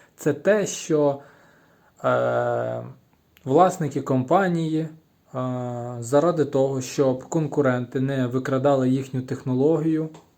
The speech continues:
і не впроваджували собі, вони забороняють людям фотографувати, знімати відео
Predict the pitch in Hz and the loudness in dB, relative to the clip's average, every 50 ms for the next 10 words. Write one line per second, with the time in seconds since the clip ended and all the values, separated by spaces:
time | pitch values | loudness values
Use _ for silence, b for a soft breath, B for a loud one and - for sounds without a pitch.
0 | _ _ _ _ _ - 135 131 135 135 135 131 131 131 127 127 127 123 123 123 | _ _ _ _ _ -4 -2 -2 0 0 0 0 2 2 2 2 0 -2 -4 -8
1 | - _ - - - 139 139 131 143 147 143 131 139 139 131 131 131 131 127 - | -12 _ -20 -6 -2 0 4 4 4 4 4 2 0 0 2 2 2 0 0 -2
2 | - 139 131 131 175 208 226 220 B B B B B B B - 127 135 147 185 | -2 -2 -2 -2 -2 -2 -2 -4 B B B B B B B -4 -2 0 2 4
3 | 220 226 185 - 170 170 160 170 170 170 175 180 196 190 170 143 131 123 117 - | 4 4 4 4 2 2 4 4 4 4 6 4 4 4 4 2 2 0 0 -4
4 | - 131 135 160 214 208 196 165 131 113 113 113 - _ _ _ _ - - - | -4 -2 0 0 0 2 2 0 0 -2 -4 -8 -14 _ _ _ _ -20 -20 -20
5 | - - 151 151 139 - 139 131 131 127 127 - 127 120 120 135 151 165 165 151 | -6 -2 -2 0 2 2 2 4 2 2 0 -2 -4 0 2 4 4 4 2 2
6 | - - 143 123 120 127 127 131 156 175 170 - - 127 113 123 151 170 170 156 | 0 0 -2 0 0 0 0 0 0 -2 -2 -2 -4 -4 -2 -4 -4 -2 -2 -2
7 | 139 139 143 139 135 135 131 | 0 2 2 2 2 0 -4